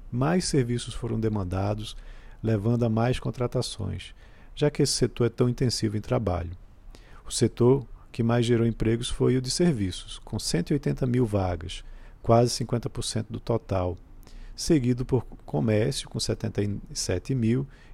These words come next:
e depois pela indústria, com setenta e duas mil vagas. Nos meses anteriores, mais recentes, isso também se repetiu, mostrando que as contratações devem acelerar.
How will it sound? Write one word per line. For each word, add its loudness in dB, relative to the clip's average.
e -2
depois 4
pela 2
indústria, 0
com -4
setenta 0
e 2
duas 0
mil -2
vagas. -6
Nos 4
meses 4
anteriores, 2
mais -2
recentes, -2
isso -4
também 2
se 2
repetiu, 0
mostrando -2
que 2
as 0
contratações -2
devem -2
acelerar. -2